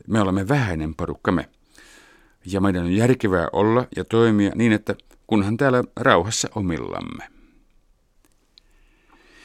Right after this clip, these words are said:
Olikin siis ihan raakaa ja hyödyllistä valtioviisautta,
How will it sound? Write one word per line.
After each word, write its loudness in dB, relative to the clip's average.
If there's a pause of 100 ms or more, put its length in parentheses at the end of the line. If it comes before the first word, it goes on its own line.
(180)
Olikin 4
siis 2
ihan 6
raakaa 4 (380)
ja 2
hyödyllistä 2
valtioviisautta, -2